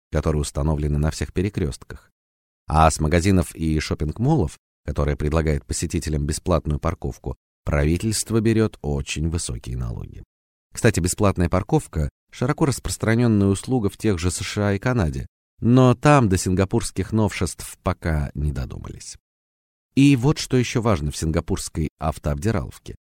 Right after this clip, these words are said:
Все деньги, получаемые с автомобилистов, идут исключительно на расширение и улучшение имеющейся дорожной инфраструктуры.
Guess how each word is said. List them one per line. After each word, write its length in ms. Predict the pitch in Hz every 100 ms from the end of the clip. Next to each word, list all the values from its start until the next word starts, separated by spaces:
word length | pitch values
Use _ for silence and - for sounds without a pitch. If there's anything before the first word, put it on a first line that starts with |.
| _ _
Все 360 | - - 139 113
деньги, 400 | 90 120 90 -
получаемые 640 | 92 92 117 92 80 78
с 120 | -
автомобилистов, 920 | 92 - 80 82 98 151 - - -
идут 300 | - 101 127 -
исключительно 920 | 110 - 123 120 - 147 143 113 101
на 140 | 95
расширение 560 | 92 - 98 120 117 92
и 20 |
улучшение 720 | 85 85 - 120 113 104 101
имеющейся 580 | 87 90 92 - 95 82
дорожной 500 | 78 73 69 76 71
инфраструктуры. 840 | 71 67 71 - - - 60 -